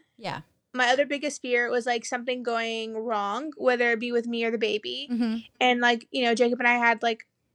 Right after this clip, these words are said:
Speaker 2: a hard conversation, like, what if something does happen? Like, whose life do you save?
Speaker 1: Yeah.
Speaker 2: Or what happens? So it was, like, things like that, like, you know, what would you do if this happened? Or, and then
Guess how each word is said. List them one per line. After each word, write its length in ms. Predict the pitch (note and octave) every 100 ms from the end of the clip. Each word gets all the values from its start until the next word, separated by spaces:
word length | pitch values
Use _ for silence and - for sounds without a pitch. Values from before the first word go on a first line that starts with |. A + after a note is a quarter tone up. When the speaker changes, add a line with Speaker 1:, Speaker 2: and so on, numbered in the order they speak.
| -
Speaker 2:
a 40 |
hard 260 | A#3+ B3 A#3+
conversation, 540 | B3 A#3+ A#3 A#3 A#3+
like, 220 | A#3 A3 A#3
what 100 | A#3
if 120 | A3+
something 260 | A#3+ A#3
does 240 | A3 A3+ A3+
happen? 380 | A3+ A3 A#3 A#3+
Like, 160 | A#3 -
whose 260 | C4 A#3+
life 300 | A3+ A3 A3+
do 120 | -
you 120 | A#3 A#3
save? 640 | - A3 G#3+ A#3+ D#4 -
Speaker 1:
Yeah. 300 | A3+ F#3 E3 E3+ _ -
Speaker 2:
Or 180 | B3 B3
what 200 | A#3+ A#3+
happens? 600 | A3+ G#3+ C4 D4+ D#4+ -
So 300 | C#4 C4+ C4
it 100 | C#4
was, 160 | D4+
like, 180 | F4+ E4+
things 260 | - D4 D4
like 180 | C4+ B3
that, 240 | A#3+ A3
like, 260 | A#3 A3+ _ _ _ _ _ _ -
you 120 | B3+
know, 260 | A#3+ A#3 A#3
what 260 | A3+ B3
would 180 | A#3 A#3+
you 100 | B3
do 200 | A#3 A#3
if 120 | A3+ -
this 160 | -
happened? 760 | - C4 - D#4+ D#4 D#4 D#4 C4+
Or, 220 | A#3+ A#3 B3+
and 180 | C4
then 240 | C4+ C4+